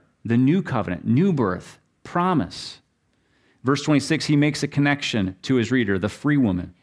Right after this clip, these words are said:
Jerusalem above is our mother. In verse twenty-seven, Paul quotes Isaiah as a prophet, building his reasoning.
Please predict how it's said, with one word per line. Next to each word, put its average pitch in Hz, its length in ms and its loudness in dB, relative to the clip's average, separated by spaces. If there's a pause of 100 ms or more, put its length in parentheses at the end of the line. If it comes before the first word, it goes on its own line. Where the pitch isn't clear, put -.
(580)
Jerusalem 147 460 2
above 131 400 2
is 117 200 2
our 107 140 2
mother. 101 340 -2 (1800)
In 107 140 2
verse 123 160 2
twenty-seven, 131 460 2
Paul 127 180 0
quotes 127 340 0
Isaiah 127 460 2
as 107 160 -2
a 110 40 0
prophet, 131 480 -2 (1160)
building 156 300 4
his 139 140 2
reasoning. 139 460 0